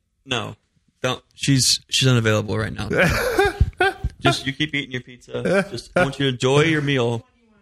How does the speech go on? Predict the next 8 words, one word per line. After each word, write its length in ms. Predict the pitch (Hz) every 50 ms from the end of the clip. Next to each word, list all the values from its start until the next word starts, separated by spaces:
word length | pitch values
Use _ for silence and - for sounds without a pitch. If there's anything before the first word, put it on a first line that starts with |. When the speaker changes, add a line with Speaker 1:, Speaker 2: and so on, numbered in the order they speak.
| _ _ _ _ _ _ _ _ _ - - - -
Speaker 1:
What? 200 | - - - - _ _ _ - _ -
Speaker 2:
Oh, 380 | 160 185 277 339 349 302 233 185
there's 340 | 160 156 160 143 127 143
multiples. 1160 | 151 156 160 165 170 196 233 302 330 - - 185 147 - - 139 117 104 101 - - - - - - - - _ _ _ _ _ _ _ _ _ _ _ _ _ _ _ _ _ _ _ _ _ _ _ _ _ _ _ _ _ _ _ - - - -
Speaker 1:
Um, 460 | 135 139 143 143 139 131 123 120 - _ _ _ _ _ _ _ _ _ _ _ _ _ _ _
I 140 | - 139 143
think 220 | 139 165 175 165 - _ _ _ _
the 260 | - 139 131 123 117